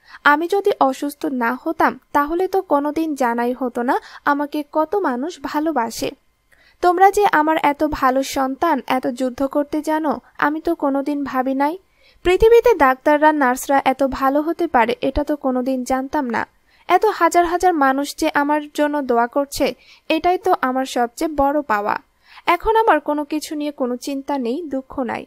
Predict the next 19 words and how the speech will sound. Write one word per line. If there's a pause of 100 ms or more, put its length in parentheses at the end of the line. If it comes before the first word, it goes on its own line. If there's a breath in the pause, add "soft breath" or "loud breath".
এখন
শুধু
আমরা
ঘুরবো, (360)
মজার
মজার
খাবো
আর
ফ্যামিলি
টাইম
কাটাবো।" (560)
মৃত্যুর
কয়েক
বছর
আগে (380)
চোখে
চশমা
দেখা
দিলে